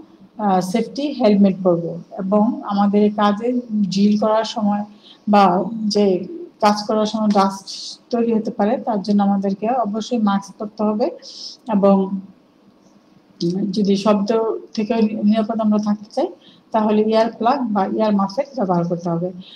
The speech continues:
তাহলে আমরা কাজটি শুরু করার আগে কি করব? কাজটি শুরু করার আগে অবশ্যই আমাদের সেফটি রুলস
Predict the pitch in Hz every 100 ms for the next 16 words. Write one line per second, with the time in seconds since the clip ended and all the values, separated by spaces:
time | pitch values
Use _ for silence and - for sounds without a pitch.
0 | - 226 220 233 226 226 240 226 208 -
1 | - 240 233 233 226 233 226 220 254 247
2 | 339 359 247 202 - 208 - 220 226 220
3 | 220 226 196 202 208 247 233 240 247 233
4 | 208 - 220 220 226 233